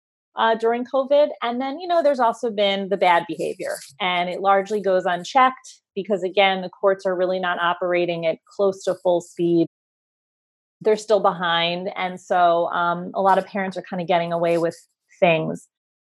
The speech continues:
And then there's just sort of the unknowns. You know, there's parents who, one feels kids should go back to school if that's an option. The other parent thinks, "No way, I don't want my kid in school until there's a vaccine." And,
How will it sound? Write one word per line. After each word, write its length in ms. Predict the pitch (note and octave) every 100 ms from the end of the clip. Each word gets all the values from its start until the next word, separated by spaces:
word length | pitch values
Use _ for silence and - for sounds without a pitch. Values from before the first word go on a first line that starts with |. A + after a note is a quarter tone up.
| -
And 120 | A#3+
then 80 | E4
there's 160 | G4
just 160 | F4 -
sort 160 | C4+ B3+
of 80 |
the 100 | A3+
unknowns. 640 | G#3 G3+ F#3+ B3+ D#3 - - -
You 80 | F#3+
know, 200 | F3+ F3+
there's 380 | F#3 F3+ F#3 - -
parents 400 | F#3+ F#3 F#3 -
who, 340 | G#3 F#3 F3+
one 340 | F3 F3 F3 F#3
feels 420 | G3 F#3 F3 F3 _
kids 240 | G#3 F3+ -
should 180 | F3+
go 100 | F#3
back 260 | F#3 F3+ F3+
to 80 | F#3+
school 400 | - G3+ G3 G#3+
if 60 | A3
that's 260 | A3+ A#3
an 80 | A#3
option. 500 | A3+ A#3 - A#3+ A#3
The 100 | G3+
other 200 | F3 E3+
parent 400 | - F#3 F3 F3
thinks, 340 | E3+ F3 F3
"No 180 | F3 E3+
way, 280 | F3 G#3 B3
I 100 | G#3
don't 120 | F3
want 140 | E3+ G3
my 160 | E3
kid 220 | - F#3
in 140 | F3 E3+
school 340 | - F3 F3
until 220 | E3+ -
there's 200 | E3+ E3+
a 60 | E3
vaccine." 840 | E3+ E3+ - - G#3+ A#3+ B3+ C4 - _ _ _ _
And, 540 | G#3+ G#3 G#3 G3+ G3+